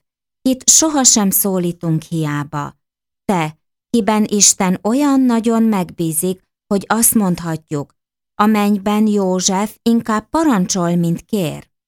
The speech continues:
Gyöngéd atya, imádkozz értünk Jézushoz és Máriához. Légy szószólónk isteni fiadnál,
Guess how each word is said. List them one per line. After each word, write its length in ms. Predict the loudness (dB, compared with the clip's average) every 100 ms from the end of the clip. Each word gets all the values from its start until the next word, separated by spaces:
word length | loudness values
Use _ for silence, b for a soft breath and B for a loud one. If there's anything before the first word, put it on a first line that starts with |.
| _ _ _ _ _ _ _ -6
Gyöngéd 640 | -2 2 2 2 -2 -2
atya, 420 | -4 -4 -4 -6 -2
imádkozz 720 | -2 0 0 -2 -4 -2 0
értünk 580 | -2 -4 -4 -2 -2 -2
Jézushoz 680 | -4 -2 0 -2 -2 -2 -2
és 220 | -2 0 2
Máriához. 960 | 0 -4 -6 -8 -8 -8 -8 -8 -10 _ _ _ _ _ -4
Légy 300 | 0 2 0
szószólónk 960 | -2 0 0 -2 -2 0 0 0 0 -2
isteni 500 | -2 -2 0 -2 -2
fiadnál, 840 | -4 -4 -2 -2 -2 -2 -2 -6